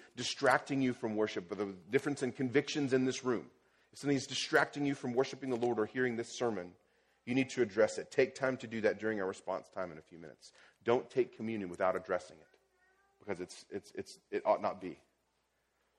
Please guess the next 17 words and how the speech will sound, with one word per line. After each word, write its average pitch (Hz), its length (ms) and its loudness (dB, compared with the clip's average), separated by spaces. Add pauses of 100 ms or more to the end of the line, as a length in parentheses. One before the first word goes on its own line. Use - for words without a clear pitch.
(2000)
But 104 100 -8
pursuing 143 440 0
unity 117 280 0
means 101 300 -2
that 92 120 -6
we 98 120 -8
see 113 240 -12
them 90 320 -8 (360)
first 117 360 -4 (180)
as 92 140 -8
a 90 40 -8
brother 87 340 -6
or - 140 -14
sister - 400 -16
in 78 80 -14
the 80 60 -20
faith. 80 240 -12